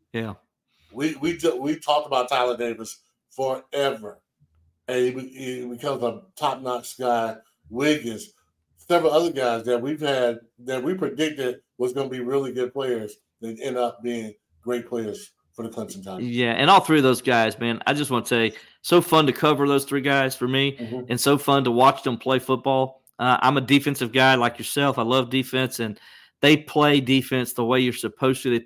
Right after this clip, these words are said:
Speaker 1: all three of those guys play with a lot of heart and
Speaker 2: Right.
Speaker 1: determination. They've gone through some, um, ups and downs,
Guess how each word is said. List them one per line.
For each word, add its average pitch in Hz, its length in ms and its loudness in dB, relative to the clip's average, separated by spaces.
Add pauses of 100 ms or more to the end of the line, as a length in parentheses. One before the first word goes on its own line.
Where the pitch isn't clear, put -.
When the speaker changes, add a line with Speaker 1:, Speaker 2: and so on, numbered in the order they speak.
(140)
Speaker 1:
all 160 180 4
three 165 180 0
of 156 60 2
those 135 140 0
guys 120 240 0
play 123 160 -2
with 113 120 -4
a 104 40 -4
lot 117 140 2
of 101 80 -2
heart 135 380 2 (400)
and 123 80 0
Speaker 2:
Right. 120 100 2
Speaker 1:
determination. 127 580 0
They've 120 160 2
gone 143 280 4
through 143 220 4
some, 117 280 -2
um, 107 220 0
ups 139 220 0
and 127 120 -2
downs, 139 480 2